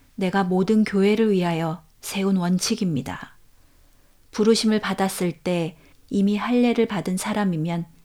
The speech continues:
그 흔적을 굳이 없애려 하지 마십시오. 그리고 부르심을 받았을 때 아직 할례를 받지 않은 사람이면 굳이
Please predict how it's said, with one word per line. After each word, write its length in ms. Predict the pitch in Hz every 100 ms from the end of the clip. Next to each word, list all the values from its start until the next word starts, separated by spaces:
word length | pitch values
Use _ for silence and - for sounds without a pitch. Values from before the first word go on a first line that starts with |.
| - _ _
그 200 | - 220
흔적을 440 | 233 233 240 254
굳이 480 | 240 - - 170 170
없애려 500 | - 170 - 202 196
하지 260 | 196 180 -
마십시오. 640 | 180 160 - 185 - - - - _ _ _ _ _ _ - - _ _ _ _
그리고 300 | - 214 240
부르심을 480 | 214 202 220 226 226
받았을 500 | 202 196 190 - 175
때 380 | - 170 160 - - _ -
아직 300 | 185 180 202
할례를 440 | - 240 247 240 233
받지 340 | 185 - 220
않은 240 | 180 190
사람이면 800 | 196 220 220 220 185 160 156 156 - - - - _ _
굳이 540 | - - - 190 170